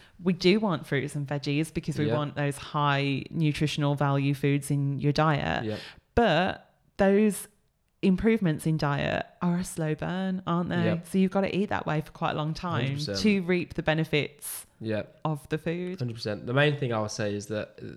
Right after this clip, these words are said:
Speaker 2: there's no quick fix for diet, um, or even training for that matter.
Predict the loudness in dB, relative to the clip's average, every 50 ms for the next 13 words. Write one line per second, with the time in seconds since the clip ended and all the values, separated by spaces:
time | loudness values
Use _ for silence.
0 | -18 -20 _ _ _ -6 -6 -4 2 6 6 6 6 4 0 -2 -2 -2 -4 -4
1 | -4 -4 -4 -4 -12 -14 -10 -10 -10 -10 -12 -16 _ _ _ _ _ -10 -8 -6
2 | -4 -4 -2 -2 -2 -4 -6 -16 _ _ _ _ _ _ _ _ -20 _ -8 -6
3 | -4 -2 -2 -4 -6 -8 -12 -10 -6 -4 -2 -2 -2 -4 -6 -10 -8 -4 -2 -2
4 | -2 -2 -6 -8 -10 -10 -8 -8 -8 -8 -8 -8 -10 -8 -8 -10 -10